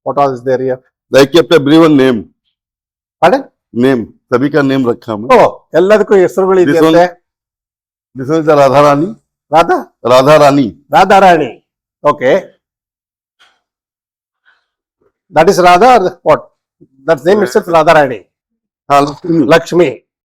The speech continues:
Speaker 1: ಆದ್ಮೇಲೆ ನೋಡಿ,
Speaker 2: ಹಾ।
Speaker 1: ಒಂದಕ್ಕೆ
Speaker 2: बस, बस, बस, ठीक।
Speaker 1: ರಾಧಾ, ಇದಕ್ಕೆ ಲಕ್ಷ್ಮಿ ಅಂತ ಹೆಸರಿಟ್ಟಿದ್ದಾರೆ। ಬಹಳ ಬ್ಯುಸಿ ಡಾಕ್ಟ್ರು। ಬೆಳಗ್ಗೆ ಐದು ಗಂಟೆ, ಆರು ಗಂಟೆಗೆ ಹೋಗ್ತಾರೆ, ಕ್ಲಿನಿಕ್ ಇದ್ ಮಾಡ್ಕೊಂತಾರೆ।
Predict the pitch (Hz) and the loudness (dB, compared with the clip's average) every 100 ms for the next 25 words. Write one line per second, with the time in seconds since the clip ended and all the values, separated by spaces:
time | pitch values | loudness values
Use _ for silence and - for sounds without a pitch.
0 | - 180 175 190 190 175 175 185 127 151 | -2 0 2 4 4 4 4 2 2 0
1 | 175 190 - 190 175 151 _ _ _ _ | 0 0 0 2 2 -2 _ _ _ _
2 | _ _ _ _ _ _ _ _ _ _ | _ _ _ _ _ _ _ _ _ _
3 | _ _ _ _ _ _ _ 123 185 208 | _ _ _ _ _ _ _ 0 2 2
4 | 151 175 127 165 170 - 143 147 180 196 | 2 0 0 -2 -2 -10 -4 2 2 6
5 | 190 180 - _ _ 160 170 170 151 170 | 4 4 -2 _ _ -6 -2 -2 0 -2
6 | - 175 208 202 185 170 175 175 170 156 | -4 0 2 4 2 0 0 -2 0 2
7 | 151 156 156 _ _ _ _ - 151 190 | 2 0 -4 _ _ _ _ 0 2 4
8 | 214 214 202 190 170 170 - 156 - _ | 4 2 2 2 2 0 -2 -4 -4 _
9 | _ _ _ _ 120 139 175 180 180 175 | _ _ _ _ -2 2 4 4 4 2
10 | 185 175 185 165 165 175 180 170 - 165 | 0 2 2 2 2 -2 0 -2 0 0
11 | 170 165 - 165 180 180 170 165 143 170 | 0 -2 -4 -6 -6 -2 0 0 -2 -4
12 | 165 160 165 160 | -2 -4 0 0